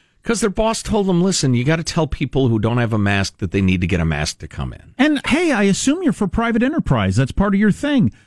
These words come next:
Speaker 2: Walmart's a private company. In my mind, they get to decide w-, way more than is allowed by law <laughs> to decide to who gets to come in there and who
Speaker 1: Right.
Speaker 2: doesn't.
Speaker 1: Yeah.
Speaker 2: I'm to the side of the business should be able to kick out practically anybody for practically any reason. It's their damn business.
Speaker 1: Right.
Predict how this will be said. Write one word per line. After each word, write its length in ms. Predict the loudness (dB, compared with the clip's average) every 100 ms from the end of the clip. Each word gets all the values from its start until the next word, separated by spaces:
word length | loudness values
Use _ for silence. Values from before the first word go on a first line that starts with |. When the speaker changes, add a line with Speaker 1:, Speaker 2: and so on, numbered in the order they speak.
| -4
Speaker 2:
Walmart's 460 | 0 0 0 -2 -2
a 60 |
private 380 | -2 -2 -4 -2
company. 340 | 0 2 0 0
In 160 | 2
my 220 | 2 0
mind, 380 | -2 0 2 0
they 140 | 0 -4
get 180 | -4 -2
to 80 |
decide 500 | 0 0 0 -2 -2 -6 _ -2
w-, 200 | 0 0
way 480 | -2 -6 0 0 0
more 180 | 0 -2
than 160 | 0 2
is 120 | 2
allowed 380 | 0 0 -2 0
by 140 | 0
law 480 | 0 0 0 -2 -6 -8 -4 -4
<laughs> 320 | -4 -8 -6 -2
to 200 | 0 2
decide 440 | 2 0 -4 -4 0
to 180 | 2 4
who 140 | 2
gets 180 | 0 -2
to 60 | -2
come 200 | -2 -2
in 80 |
there 100 | 0
and 80 | 2
who 100 | 2
Speaker 1:
Right. 120 | 2 -2
Speaker 2:
doesn't. 260 | -4 -6 -10 _
Speaker 1:
Yeah. 100 | -4
Speaker 2:
I'm 180 | -2 -2
to 100 | -2
the 120 | -2
side 360 | -2 0 0 0
of 440 | 0 0 -2 -6 0
the 140 | 0
business 440 | 2 0 2 2 2
should 200 | 0 2
be 80 |
able 120 | 2 0
to 60 |
kick 240 | -2 -2 -4
out 180 | -6
practically 480 | -4 -4 -2 -4 0 0
anybody 560 | 2 2 2 0 -6 -12 -8
for 140 | -4 -2
practically 580 | -2 -2 -6 -2 0
any 180 | 0 2
reason. 320 | 2 2 2
It's 140 | 2 0
their 200 | -2 -2
damn 360 | -2 0 0
business. 480 | 0 0 0 -2 -2
Speaker 1:
Right. 160 | -4